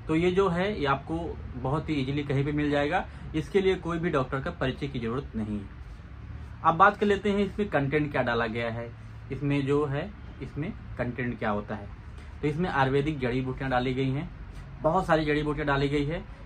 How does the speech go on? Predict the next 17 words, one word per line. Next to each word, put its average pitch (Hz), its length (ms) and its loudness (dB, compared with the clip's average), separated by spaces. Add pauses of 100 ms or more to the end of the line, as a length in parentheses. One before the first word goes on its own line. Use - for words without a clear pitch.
especially 170 440 0
जो 185 180 6
है 185 220 0
गोखरू, 156 640 2 (260)
अजवाइन 160 520 4 (460)
और 170 180 6
को-, 151 500 0
आ, 120 200 0
कोकी 143 460 -2
कजा, 135 280 2 (340)
कोकी 170 260 0
कला, 127 300 0 (1080)
तीन 208 240 4
ये 175 140 2
main, 160 380 2
आ, 131 140 -2
आ, 127 180 2